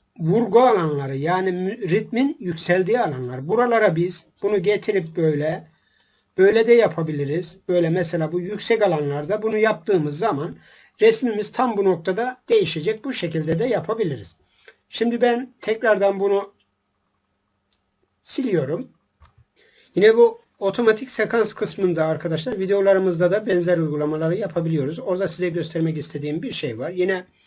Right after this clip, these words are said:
şuradan import dedikten sonra videolarımızı ben alıyorum. Evet, videolarımız burada. Bunları da aynı resimde olduğu gibi örneğin şöyle bir klasör oluşturup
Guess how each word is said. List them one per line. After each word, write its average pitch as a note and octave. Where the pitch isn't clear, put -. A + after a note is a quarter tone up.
şuradan G3
import F#3
dedikten F3
sonra D#3+
videolarımızı E3
ben D#3
alıyorum. D#3+
Evet, C3+
videolarımız F#3
burada. E3+
Bunları G#3
da G#3
aynı G3
resimde F#3+
olduğu F#3+
gibi D3+
örneğin F3
şöyle D#3+
bir -
klasör F3
oluşturup D#3+